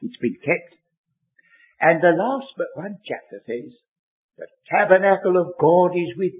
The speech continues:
men, and he will dwell with them." There's a purpose in this, friend.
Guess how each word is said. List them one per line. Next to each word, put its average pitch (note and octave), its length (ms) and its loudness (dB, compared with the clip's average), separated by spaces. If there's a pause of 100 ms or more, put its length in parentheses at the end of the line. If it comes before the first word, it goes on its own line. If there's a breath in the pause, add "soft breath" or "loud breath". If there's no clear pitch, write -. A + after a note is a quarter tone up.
(100)
men, E3 520 -2 (340)
and D3 160 -4
he D3+ 240 -2
will C#3+ 240 -6
dwell C3 340 -4
with G2+ 240 -12
them." - 160 -20 (2000)
There's G#3 180 -2
a F3 160 0
purpose E4 460 -4
in A2 120 -4
this, G2+ 240 -8
friend. - 220 -10